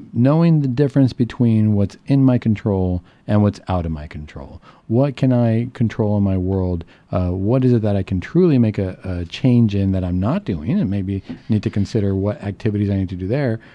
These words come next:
versus looking at, you know, "Gosh, there's not a whole lot I could have done about that. It was out of my control, and it, and it hurts, and I wish that I could, but that's where I have to offer it up."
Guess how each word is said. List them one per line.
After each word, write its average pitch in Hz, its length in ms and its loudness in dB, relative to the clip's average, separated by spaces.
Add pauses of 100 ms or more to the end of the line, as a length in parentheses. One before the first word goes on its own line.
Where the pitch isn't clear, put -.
(180)
versus 220 400 0
looking 165 320 0
at, 156 260 2 (380)
you 185 100 -4
know, 208 200 -2
"Gosh, 165 260 -4
there's 131 220 -2
not 156 240 -2
a 147 40 -2
whole 151 180 -2
lot 151 140 -4
I 143 80 -4
could 143 160 -4
have 131 80 -4
done 139 160 -2
about 139 280 -4
that. 160 240 -4
It 117 40 -4
was 104 160 -2
out 117 160 -2
of 127 80 0
my 127 80 0
control, 117 480 -4
and 156 120 -2
it, 143 180 -8
and 135 220 -6
it - 80 -8
hurts, 196 400 -2
and 123 140 2
I 113 120 2
wish 117 220 0
that 135 100 -2
I 127 80 0
could, 127 460 -2 (320)
but 113 280 -2
that's 120 240 -2
where 123 140 0
I 113 40 -2
have 113 200 -2
to - 80 -8
offer 107 400 -2
it 98 60 0
up." 92 280 -4